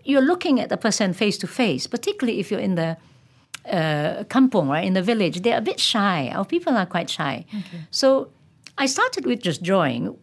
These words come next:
Speaker 1: purely for my own record. It was not, I had never had a book in my head, but I was just drawing. But as I was drawing, I could see a few things. One was I suddenly realized those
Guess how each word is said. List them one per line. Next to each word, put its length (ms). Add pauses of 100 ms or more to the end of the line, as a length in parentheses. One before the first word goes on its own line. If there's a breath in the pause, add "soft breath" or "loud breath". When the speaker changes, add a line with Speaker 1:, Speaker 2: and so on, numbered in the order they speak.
Speaker 1:
purely 400
for 180
my 200
own 640 (160)
record. 680
It 100
was 260
not, 260 (460)
I 80
had 160
never 200
had 160
a 60
book 320
in 100
my 160
head, 360 (340 loud breath)
but 180
I 100
was 100
just 160
drawing. 300 (480 loud breath)
But 200
as 180
I 80
was 140
drawing, 420 (300)
I 120
could 260 (280)
see 280
a 60
few 320
things. 480 (600 soft breath)
One 300
was 260 (280)
I 80
suddenly 420
realized 600
those 320